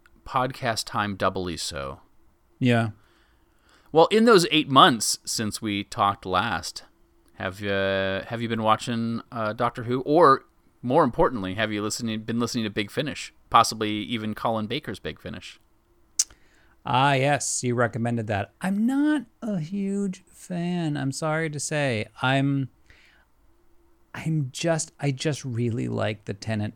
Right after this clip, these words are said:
Speaker 2: podcasts. I'm s-, I mean, the, the Big Finish stuff. I, I, 'cause the thing is, I just didn't, I didn't grow up with classic Who, so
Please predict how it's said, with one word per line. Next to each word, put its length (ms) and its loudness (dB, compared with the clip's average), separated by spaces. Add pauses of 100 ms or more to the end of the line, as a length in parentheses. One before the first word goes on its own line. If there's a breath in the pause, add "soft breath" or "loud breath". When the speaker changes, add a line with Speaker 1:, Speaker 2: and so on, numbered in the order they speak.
Speaker 2:
podcasts. 960 -6 (640)
I'm 140 0
s-, 160 -6
I 220 2
mean, 180 6
the, 180 4
the 140 0
Big 240 -2
Finish 260 -2
stuff. 480 -4 (120)
I, 140 2
I, 280 2 (100)
'cause 240 -4
the 160 0
thing 200 -6
is, 120 0
I 140 -4
just 180 -4
didn't, 320 -2 (640 soft breath)
I 80 6
didn't 180 4
grow 220 10
up 80 2
with 120 -2
classic 400 2
Who, 420 0 (100)
so 560 4